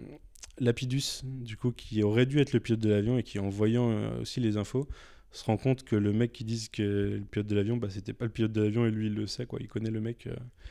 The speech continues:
qui l'a remplacé. Et, euh, on a, euh, bah, on a Miles,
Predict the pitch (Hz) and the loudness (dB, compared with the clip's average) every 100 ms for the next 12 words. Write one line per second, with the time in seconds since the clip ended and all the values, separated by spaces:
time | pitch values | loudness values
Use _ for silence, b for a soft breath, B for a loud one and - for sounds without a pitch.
0 | b b - 117 107 107 110 - 131 - | b b 2 4 6 4 2 0 -2 -6
1 | - B B B B B - 117 113 113 | -18 B B B B B 4 8 10 10
2 | 110 110 - - 123 113 117 131 147 - | 8 6 0 -8 -4 0 6 6 4 -2
3 | - - - - - - - 143 131 123 | -20 -20 -20 -20 -20 -20 -6 0 2 4
4 | 120 120 117 120 117 127 147 180 - - | 4 4 2 0 -2 -4 -8 -16 -20 -20
5 | - - - - - - - - - 110 | -20 -20 -20 -20 -20 -20 -20 -8 -2 0
6 | 101 98 | 2 0